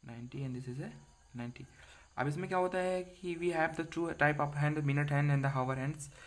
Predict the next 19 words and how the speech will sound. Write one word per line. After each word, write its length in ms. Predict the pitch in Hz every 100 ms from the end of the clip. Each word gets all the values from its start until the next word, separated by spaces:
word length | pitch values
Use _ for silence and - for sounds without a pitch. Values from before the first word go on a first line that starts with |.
| - - -
तो 80 |
मैं 260 | 147 156 147
minute 340 | 139 147 165 156
आवर 300 | 143 143 156
का 340 | 147 160 165
degree 320 | 147 139 156
के 120 | 156 156
साथ 240 | 147 147
relation 340 | 143 139 143
मैं 140 | 151 139
आपको 260 | 127 -
बता 220 | 120 117 113
देता 240 | 110 117
हूँ, 120 | 120
completely 480 | - 127 143 147 139
मैं 120 | 120
आपको 240 | 113 113 110
बताता 340 | 117 113 -
हूँ। 160 | 123